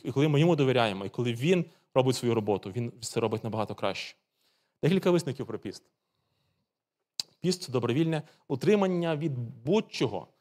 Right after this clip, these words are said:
в духовних цілях. Піст — це не закон, але це можливість, яку не можна втрачати. Ми самі себе обкрадаємо, якщо ми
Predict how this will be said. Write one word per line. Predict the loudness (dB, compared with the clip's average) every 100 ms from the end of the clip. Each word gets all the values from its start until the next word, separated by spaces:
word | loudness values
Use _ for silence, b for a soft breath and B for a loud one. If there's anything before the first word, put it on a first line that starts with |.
| _ _ _ _
в | -6
духовних | -4 2 4 2 -4 -10 _ _ _ _ _ _ _
цілях. | -8 -4 -4 -6 _ _ _ _ _ _
Піст — | 2 2
це | 4
не | 2
закон, | 0 0 2 0 -4 _
але | 0 0
це | 0
можливість, | -2 -2 -2 -4 -6 -18 _ _ _ _ _ -14
яку | -4 0
не | 2
можна | 2 2 0
втрачати. | -4 -4 0 -2 -2 _ _ _ _ _ -8
Ми | -6
самі | -2 -2
себе | -2 -4
обкрадаємо, | -4 -4 2 2 2 -2 -8 b b
якщо | -10 -6 -2
ми | 0 -2